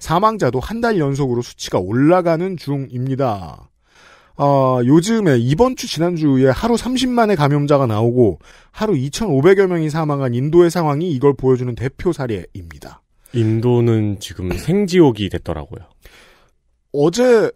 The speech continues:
Speaker 1: 오늘 제가 아침에 읽은 외신을 보면 이제 화장터가 부족한
Speaker 2: 네.
Speaker 1: 상황이라고 얘기를 하죠. 백신이 다른 곳에 쏟아부어지고 있는데 경각심만 흐트러진 겁니다.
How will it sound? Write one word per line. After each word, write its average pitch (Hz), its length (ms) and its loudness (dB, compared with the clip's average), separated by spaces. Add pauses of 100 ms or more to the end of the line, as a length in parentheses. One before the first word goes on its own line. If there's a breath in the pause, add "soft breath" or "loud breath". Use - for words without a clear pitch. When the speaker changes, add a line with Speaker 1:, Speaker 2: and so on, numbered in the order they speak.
Speaker 1:
오늘 233 380 2
제가 202 240 4
아침에 180 420 -2
읽은 151 360 0
외신을 160 640 0
보면 156 800 -2 (100)
이제 143 300 -2 (100)
화장터가 254 720 -2
부족한 151 420 -2 (560)
Speaker 2:
네. 87 260 -4 (300)
Speaker 1:
상황이라고 131 380 2
얘기를 110 300 -4
하죠. 110 400 -6 (1040 soft breath)
백신이 262 540 -4
다른 - 360 -2
곳에 269 240 0
쏟아부어지고 202 760 2
있는데 147 280 -2
경각심만 196 760 -4
흐트러진 120 400 -4
겁니다. 123 400 -12